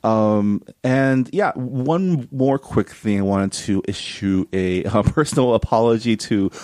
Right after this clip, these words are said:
book club member Jas, uh, for misgendering them in our last, uh, discussion episode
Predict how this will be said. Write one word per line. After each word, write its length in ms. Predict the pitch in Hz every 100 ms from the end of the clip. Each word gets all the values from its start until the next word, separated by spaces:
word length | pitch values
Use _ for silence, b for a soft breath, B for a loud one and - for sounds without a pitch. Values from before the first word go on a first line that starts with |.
| B -
book 140 | 107
club 100 | 101
member 220 | 101 92 92
Jas, 560 | - 92 87 143 - - B B -
uh, 160 | 92 98
for 180 | 104
misgendering 640 | 98 110 - 92 151 214 98
them 220 | 87 85
in 100 | 85
our 220 | 85 85 -
last, 340 | - 98 85 -
uh, 100 | 90
discussion 380 | - - 107 92
episode 500 | 90 - 90 87